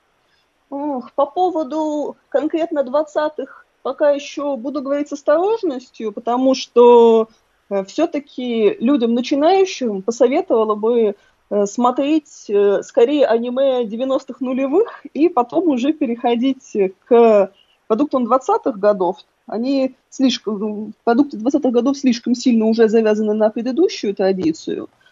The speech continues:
но можно посмотреть из, э, нулевых, например, Гурен Лаган, такая постапокалиптическая история про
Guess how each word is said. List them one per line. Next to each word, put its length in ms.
но 240
можно 280
посмотреть 640
из, 380
э, 360
нулевых, 800
например, 560
Гурен 360
Лаган, 580
такая 220
постапокалиптическая 1120
история 500
про 360